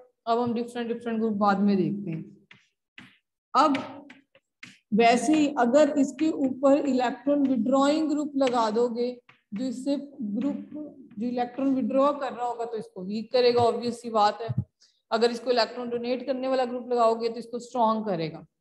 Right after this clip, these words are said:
अच्छा, अगर हम carboxylic acid याद करें तो carboxylic acid में एक ortho effect हुआ करता था। उस effect के हिसाब से ortho position पे चाहे electron विड्रॉइंग चाहे electron donating group लगाओ वो strong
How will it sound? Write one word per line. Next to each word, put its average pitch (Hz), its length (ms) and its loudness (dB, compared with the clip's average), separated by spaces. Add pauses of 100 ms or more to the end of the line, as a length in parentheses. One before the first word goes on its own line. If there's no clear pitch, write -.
(520)
अच्छा, 208 220 0
अगर 226 260 2
हम 254 180 0
carboxylic 220 720 0
acid 254 340 -4
याद 202 320 2
करें 180 380 -8
तो 269 100 -6
carboxylic 226 800 2
acid 240 380 -4
में 233 100 -4
एक 240 420 -4
ortho 226 360 4
effect - 320 -2
हुआ 175 220 -4
करता 160 320 -12
था। 160 180 -16 (640)
उस 302 180 0
effect 285 360 0
के 294 80 -4
हिसाब 262 360 2
से 277 160 0
ortho 254 480 2
position 214 540 -4
पे 220 220 -2
चाहे 254 260 2
electron 254 500 0
विड्रॉइंग 233 580 0 (140)
चाहे 262 160 4
electron 254 460 0
donating 240 540 -2
group 226 220 -10
लगाओ 185 360 -2 (520)
वो 226 240 0
strong 262 600 4